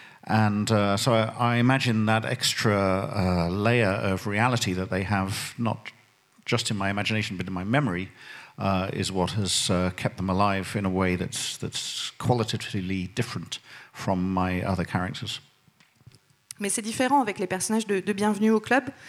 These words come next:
Speaker 2: parce qu'ils sont beaucoup plus autobiographiques, en fait. Certains sont inspirés par des amis. Le personnage de Benjamin Trotter est clairement inspiré, euh, basé sur ma propre personnalité. Et donc, il y a cette, euh, couche supérieure, peut-être, de, de réalité dans ces personnages-là,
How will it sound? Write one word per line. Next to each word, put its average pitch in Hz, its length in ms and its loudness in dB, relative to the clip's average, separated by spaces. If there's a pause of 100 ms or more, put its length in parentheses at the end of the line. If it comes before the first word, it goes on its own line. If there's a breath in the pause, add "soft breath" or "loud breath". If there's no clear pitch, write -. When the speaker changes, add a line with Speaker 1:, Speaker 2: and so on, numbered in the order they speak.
(340 loud breath)
Speaker 2:
parce 214 160 2
qu'ils 220 100 0
sont 233 120 4
beaucoup 233 220 4
plus 214 200 2
autobiographiques, 208 760 2
en 175 80 -4
fait. 170 180 -6
Certains 190 260 0
sont 185 140 2
inspirés 190 360 0
par 175 160 0
des 175 180 2
amis. 233 460 6
Le 175 80 0
personnage 185 300 2
de 190 60 2
Benjamin 185 380 2
Trotter 196 300 0
est 165 80 -4
clairement 185 340 -2
inspiré, 190 480 0
euh, 170 60 -2
basé 180 300 2
sur 185 200 -2
ma 175 160 0
propre 190 300 -4
personnalité. 180 760 0 (340 loud breath)
Et 208 120 2
donc, 233 240 0
il 233 60 2
y - 20 6
a 220 60 4
cette, 226 320 0
euh, 208 120 4 (320 loud breath)
couche 294 220 4
supérieure, 247 480 0
peut-être, 233 320 0
de, 202 200 2
de 190 120 2
réalité 240 600 2
dans 208 140 0
ces 214 160 0
personnages-là, 214 720 2